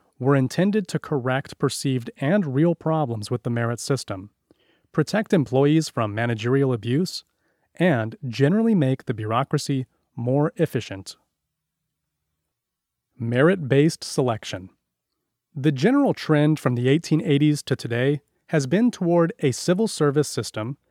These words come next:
that is increasingly based on merit. In this system, the majority of jobs in individual bureaucracies are tied to the needs of the organization rather than to the political needs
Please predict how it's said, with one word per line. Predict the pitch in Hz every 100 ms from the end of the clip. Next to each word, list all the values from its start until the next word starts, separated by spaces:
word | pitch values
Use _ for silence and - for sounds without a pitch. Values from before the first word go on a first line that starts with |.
| _ _ -
that | 147
is | 156
increasingly | 202 139 - 175 202 226 214 214
based | 131 120 123 -
on | 120
merit. | 110 110 104 - _ _ _ _ _ _ _
In | 160 196 226
this | 165 170
system, | - 123 - 113 117 _ _
the | 151
majority | 160 139 135 175 226 233
of | 139
jobs | - 117 113 123 127 -
in | 139 -
individual | 160 151 131 120 131 110
bureaucracies | 110 104 117 151 - 156 156 - _ _ _ _
are | 147 143
tied | - 175 202 190
to | 170
the | 170
needs | 135 139 127
of | 123
the | 113
organization | 107 107 107 113 185 - 104 101 - _ _ _ _
rather | 117 151 196 170 123
than | 123 123
to | -
the | 131
political | - 127 135 185 - 110
needs | 104 104 123